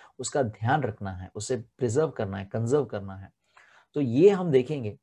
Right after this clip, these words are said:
बहुत ही प्यारा सा टॉपिक है, अ, बहुत ही, अ, इंटरेस्टिंग सा। Let me share the textbook with you guys। अगर आपने अब तक मेरे चैनल को सब्सक्राइब नहीं किया, तो जल्दी से जल्दी सब्सक्राइब करिए।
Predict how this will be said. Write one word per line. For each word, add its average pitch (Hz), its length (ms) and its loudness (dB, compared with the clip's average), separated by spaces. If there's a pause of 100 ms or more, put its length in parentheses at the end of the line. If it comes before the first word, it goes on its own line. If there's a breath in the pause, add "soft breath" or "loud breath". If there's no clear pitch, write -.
(120)
बहुत 120 260 -6
ही 139 80 -4
प्यारा 110 260 -4
सा 123 120 -10
टॉपिक 110 400 -8
है, 101 180 -14 (500 loud breath)
अ, 98 420 -8
बहुत 104 340 -10
ही, 107 400 -8
अ, 98 440 -12 (100)
इंटरेस्टिंग 110 420 -8
सा। 78 240 -18 (120)
Let 131 100 -2
me 165 100 -2
share 160 200 -4
the 156 120 -2
textbook 160 320 4
with 110 200 0
you 101 60 -8
guys। 98 220 -8 (1400 loud breath)
अगर 175 240 4
आपने 170 280 4
अब 147 180 -6
तक 156 140 2
मेरे 123 200 0
चैनल 113 260 -2
को 107 80 -8
सब्सक्राइब 151 500 0
नहीं 113 200 -2
किया, 101 240 -8
तो 101 140 -10
जल्दी 135 340 0
से 139 120 -6
जल्दी 117 320 -4
सब्सक्राइब 117 680 -2
करिए। 98 540 -4